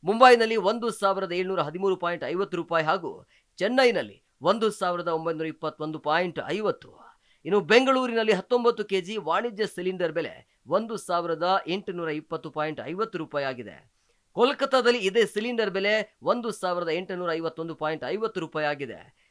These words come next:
ಪರಿಷ್ಕೃತ ದರ ಇಂದಿನಿಂದಲೇ ಜಾರಿಗೆ ಬಂದಿದೆ.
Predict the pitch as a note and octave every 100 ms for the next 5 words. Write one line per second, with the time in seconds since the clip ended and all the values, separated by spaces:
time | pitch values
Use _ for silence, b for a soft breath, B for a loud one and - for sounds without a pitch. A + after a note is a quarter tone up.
0 | _ F#3+ C#4 A#3 B3+ - G3 F#3+ F#3+ -
1 | G3+ B3 A#3+ G3+ F3 D#3+ D#3 A#2+ D#3+ G3
2 | F3+ F3 E3+ E3+ E3